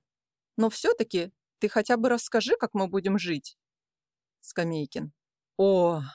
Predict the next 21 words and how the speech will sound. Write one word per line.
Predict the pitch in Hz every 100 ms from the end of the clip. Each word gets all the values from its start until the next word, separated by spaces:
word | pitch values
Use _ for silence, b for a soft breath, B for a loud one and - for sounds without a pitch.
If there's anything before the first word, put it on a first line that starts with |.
| B
мы | 202 233
будем | 190 214 208 214
жить | 208 170
замечательно! | 185 170 175 156 160 160 185 _ _ _ _ -
Я | 160 196 262 -
И | 214
Т | -
Р, | 170 156 147 _ _
состою | - - 190 - 214 220 254
в | 233
И |
Т | 214 170 156
С, | - - _ _ _ _
служу | - - 220 233 254 262
в |
Н | 226 240
К | -
П | 196 175 151
С, | 151 - _ _ -
имею | 220 233 240 240 220
З | - 208